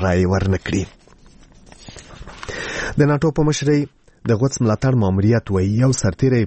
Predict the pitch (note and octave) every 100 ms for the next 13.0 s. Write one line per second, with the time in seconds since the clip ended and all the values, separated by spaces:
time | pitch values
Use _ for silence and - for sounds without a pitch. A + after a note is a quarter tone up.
0 | - G#2 B2+ B2+ F2+ F2+ E2+ - G2 F#2
1 | G#2 - A2+ B2 F#2+ F2 G#2 - A2 -
2 | - - - - G#2 F#2 A2 - F#2+ E2+
3 | A2+ G2+ F#2 E2+ F2+ A2 - F2 - A#2
4 | G#2+ E2+ - F2 E2+ - A2+ F2+ E2+ E2+
5 | F2+ - C3+ C3 C3+ C3 - - A#2 B2+
6 | - G#2 F#2 - G2+ G2 G#2 - F#2 F#2
7 | B2 G#2+ E2 G#2+ C3+ G#2 - D#2+ D#2+ G#2
8 | G2 G2+ A2 - C3+ G2+ A2 A2 - -
9 | - - C#3 C3 B2 C3+ G2+ G2 F2 F2+
10 | - F#2+ - B2+ A#2+ F2+ D#2+ F2+ F#2+ C3
11 | C3+ - - - F#2 F2 F2 A2+ G2+ G#2
12 | F2 D#2+ E2+ G2+ C3 C3 A2 - C3